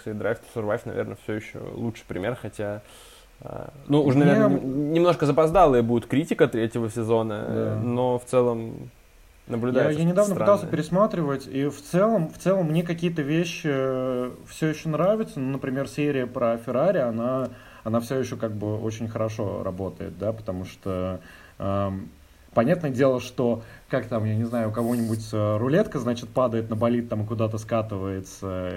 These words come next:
Speaker 2: и это показывает, значит, как пример того, что у команды Феррари всё сыпется как бы из рук. Это можно было бы снять, наверное, про другую команду, но в целом, м, я думаю, что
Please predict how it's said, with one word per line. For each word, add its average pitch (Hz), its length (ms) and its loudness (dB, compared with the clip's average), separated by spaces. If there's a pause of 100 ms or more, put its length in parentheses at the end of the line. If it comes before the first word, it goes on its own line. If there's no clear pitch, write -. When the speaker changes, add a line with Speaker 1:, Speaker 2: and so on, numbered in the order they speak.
Speaker 2:
и 95 560 -8 (360)
это 104 180 -4
показывает, 107 500 -2
значит, 98 300 -8
как 104 160 -8
пример 107 300 -2
того, 101 240 -2
что - 180 -10
у 87 600 -8
команды 101 320 -4
Феррари 98 300 -4
всё 92 320 -8
сыпется - 380 -10
как 90 140 -10
бы 98 140 -6
из 98 100 -6
рук. 165 220 -2 (260)
Это 113 140 -2
можно 117 240 0
было 110 180 0
бы 110 100 -2
снять, 110 220 -6
наверное, 104 260 -2
про 104 140 -8
другую 165 300 0
команду, 139 540 0 (300)
но 127 120 0
в 120 80 -8
целом, 156 800 2 (960)
м, 131 480 -4
я 131 160 0
думаю, 135 460 -2
что 117 580 -2